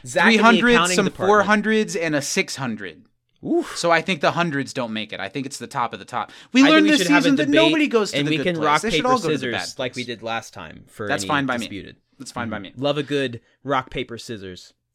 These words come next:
Speaker 2: So let's start with who's going to the bad place. Uh, at
Speaker 1: Mm-hmm.
Speaker 2: zero points, because
Speaker 1: Is that the
Speaker 2: you
Speaker 1: lowest
Speaker 2: gave
Speaker 1: score?
Speaker 2: No.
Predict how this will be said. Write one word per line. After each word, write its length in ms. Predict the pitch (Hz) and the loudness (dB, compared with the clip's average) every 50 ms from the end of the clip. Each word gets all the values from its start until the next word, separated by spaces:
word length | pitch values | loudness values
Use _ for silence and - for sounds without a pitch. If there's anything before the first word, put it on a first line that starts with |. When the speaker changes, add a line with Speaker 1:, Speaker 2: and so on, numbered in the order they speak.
| _ _ - | _ _ -6
Speaker 2:
So 140 | - 254 262 | -2 2 2
let's 160 | 277 277 277 | 2 2 4
start 220 | - 302 294 277 | 4 6 6 6
with 100 | 254 233 | 6 2
who's 160 | 233 226 214 - | 2 0 -2 0
going 220 | 190 175 170 151 | 0 -2 -2 -2
to 60 | 131 | -4
the 60 | 123 | -4
bad 280 | 110 113 107 107 104 - | -2 -2 -2 -2 -4 -6
place. 400 | - 107 101 98 95 - - - - | -10 -10 -10 -10 -10 -10 -12 -12 -8
Uh, 200 | 147 139 123 123 - | -6 -4 -4 0 0
at 120 | 151 160 | 0 0
Speaker 1:
Mm-hmm. 40 | 156 | 0
Speaker 2:
zero 420 | 135 123 180 220 269 277 285 269 - | -2 -4 0 0 2 4 4 2 2
points, 560 | - - 208 147 101 - - - - - - _ _ _ _ _ _ | 0 -4 -6 -6 -6 -8 -12 -16 -18 -18 -20 _ _ _ _ _ _
because 340 | - 156 143 180 170 156 151 | -14 -10 -4 -2 0 2 2
Speaker 1:
Is 100 | 151 143 | 2 0
that 60 | 220 | 0
the 60 | 208 | -2
Speaker 2:
you 60 | 196 147 | 0 0
Speaker 1:
lowest 240 | 143 156 180 190 185 | 0 0 0 0 -2
Speaker 2:
gave 60 | 180 170 | -4 -4
Speaker 1:
score? 340 | 143 139 151 180 214 254 254 _ _ _ - | -4 -4 -4 -4 -4 -6 -8 _ _ _ -10
Speaker 2:
No. 160 | 127 120 101 | -10 -10 -10